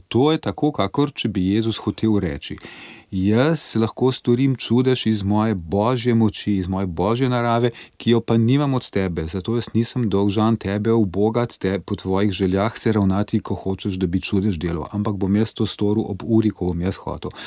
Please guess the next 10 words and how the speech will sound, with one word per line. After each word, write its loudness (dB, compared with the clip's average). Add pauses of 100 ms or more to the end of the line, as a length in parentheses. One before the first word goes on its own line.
(340)
Ne? 4 (300)
To 6
se 4
pravi, 6 (540)
takoj 0 (160)
pride 2 (280)
ob 2
tem 2
legendarnem, 2 (1000)
eh, 2